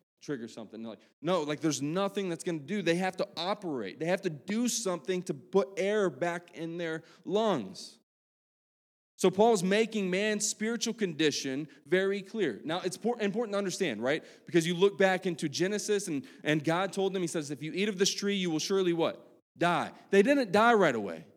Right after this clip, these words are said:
That was very gracious of God. He's, he's slow to anger, right? I remember someone talking, uh, to R C Sproul. They had a, a panel going on, and they said, uh, "How can this doctrine be true if God is slow to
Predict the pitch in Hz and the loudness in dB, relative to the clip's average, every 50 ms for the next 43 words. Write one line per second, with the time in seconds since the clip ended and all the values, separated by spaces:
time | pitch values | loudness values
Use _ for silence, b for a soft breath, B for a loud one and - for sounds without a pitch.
0 | _ _ _ _ _ _ _ _ - 202 196 156 143 208 226 233 214 165 - 143 | _ _ _ _ _ _ _ _ 4 4 4 6 6 6 6 6 4 2 -4 -4
1 | 147 175 196 208 208 - 208 175 - 185 151 131 185 185 180 165 147 139 151 160 | 0 2 2 2 2 0 -2 -4 -4 -6 -4 -2 -2 0 0 0 -2 -2 -4 -4
2 | 151 - B B B 196 190 - - - - 160 175 170 180 190 208 214 226 220 | -6 -8 B B B 0 0 0 0 -4 -4 -6 -2 0 2 4 6 4 4 2
3 | 214 - - 208 202 160 - 170 180 196 202 190 156 139 113 90 - - - _ | 0 -2 -2 -2 -2 -2 -2 0 0 0 0 -2 -4 -4 -6 -8 -10 -16 -20 _
4 | _ 135 147 165 165 170 180 185 196 196 180 175 165 - 185 175 175 156 139 185 | _ 0 0 0 2 2 0 0 0 0 2 2 0 0 0 -2 -4 -4 -2 -4
5 | 170 165 160 156 139 B B B B B 143 139 139 135 127 139 139 123 - - | -4 -4 -4 -8 -8 B B B B B 0 0 0 0 0 -2 -6 -6 -6 -2
6 | - 165 147 160 165 160 170 147 - - 165 151 151 151 156 156 143 139 120 127 | -2 0 0 0 0 -2 -4 -4 -2 0 0 0 2 2 2 2 0 0 0 -2
7 | - - 165 165 160 156 151 143 147 147 147 143 139 139 147 147 139 135 135 135 | -2 -2 -2 0 0 0 0 0 0 -2 -2 -2 -2 -2 -2 -4 -4 -4 -6 -4
8 | - 151 135 120 - B B B B B B B 147 151 147 139 139 135 151 156 | -4 -4 -4 -4 -6 B B B B B B B -2 0 0 0 -2 -4 -4 -2
9 | 196 214 208 - 226 214 196 - 156 165 190 185 190 180 - 202 185 165 175 156 | -2 -2 -2 -2 -2 -2 -2 -2 -2 -2 -2 -2 -2 -6 -6 -6 -4 -4 -4 -4
10 | - - - 214 208 196 180 170 180 185 180 180 175 160 - - - 170 185 190 | -4 -6 -6 -6 -2 -2 -2 -2 -2 -2 -2 -2 -2 -4 -6 -8 -8 -4 -2 -2
11 | 190 180 170 156 | 0 0 -2 -2